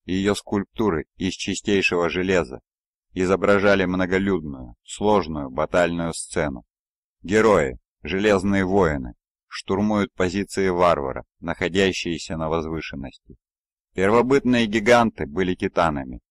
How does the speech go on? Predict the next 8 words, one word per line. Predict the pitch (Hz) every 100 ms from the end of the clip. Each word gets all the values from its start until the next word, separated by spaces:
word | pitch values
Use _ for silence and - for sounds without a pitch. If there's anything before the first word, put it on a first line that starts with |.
| _ _ _
олицетворявшими | 87 92 101 - 98 104 107 104 - 82 76
собой | - 80 78 71 -
всё | - 98
старое, | 92 - 90 71 65 60 _ _ _ _ -
бастионы | 92 98 - 131 127 117
вымыслов | 104 117 107 98 98 90 -
и | 98
суеверий, | - 98 98 92 87 73 65